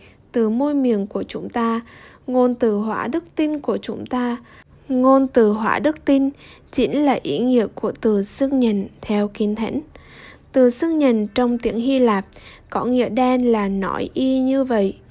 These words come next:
Xưng nhận là dùng môi miệng nói ra chính xác điều mà Kinh Thánh tuyên bố và chúng ta tin trong lòng mình.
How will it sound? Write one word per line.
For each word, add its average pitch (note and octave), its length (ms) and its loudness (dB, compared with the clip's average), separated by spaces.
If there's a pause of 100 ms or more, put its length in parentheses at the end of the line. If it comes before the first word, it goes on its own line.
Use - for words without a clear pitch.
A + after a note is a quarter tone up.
(400)
Xưng D#4 320 -2
nhận A#3+ 220 2
là G#3 260 2
dùng G#3 320 0
môi C4+ 180 2
miệng A3 360 2
nói G3 220 -4
ra A3 240 -2
chính G#3+ 260 -6
xác C4+ 400 -6
điều A3 240 0
mà G3+ 260 -2
Kinh C#4 180 -4
Thánh A#3+ 260 -6
tuyên B3+ 260 -2
bố A3+ 320 2 (420)
và G#3+ 140 2
chúng F3 260 -6
ta A3 360 -2
tin A3+ 280 0
trong A3+ 220 -2
lòng G3+ 260 0
mình. G3 180 2